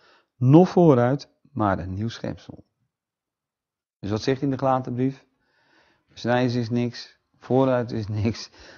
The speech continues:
alleen het nieuw schepsel. Daar gaat het nu om. En in vers zestien, "En zoveel als ze naar deze regel zullen wandelen, over dezelfde zal zijn vrede en barmhartigheid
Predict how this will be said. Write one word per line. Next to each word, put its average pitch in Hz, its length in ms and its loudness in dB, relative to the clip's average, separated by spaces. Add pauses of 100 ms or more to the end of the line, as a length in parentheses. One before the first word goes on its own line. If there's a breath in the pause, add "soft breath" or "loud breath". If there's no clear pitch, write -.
(140)
alleen 107 340 2
het 117 120 0
nieuw 117 200 0
schepsel. 107 680 -8 (220)
Daar 131 320 6
gaat 120 260 -4
het 101 160 -12
nu 101 80 -6
om. 87 280 -6 (600 soft breath)
En 117 180 2
in 113 120 4
vers 104 300 4
zestien, 151 480 2
"En 120 140 0
zoveel 123 420 4
als 110 180 4
ze 110 100 -2
naar 98 320 0
deze 196 400 6
regel 190 360 4
zullen 165 280 2
wandelen, 117 540 0 (580 loud breath)
over 107 260 6
dezelfde 127 460 4
zal 113 180 2
zijn 131 340 0
vrede 135 440 2
en 113 100 0
barmhartigheid 117 800 -4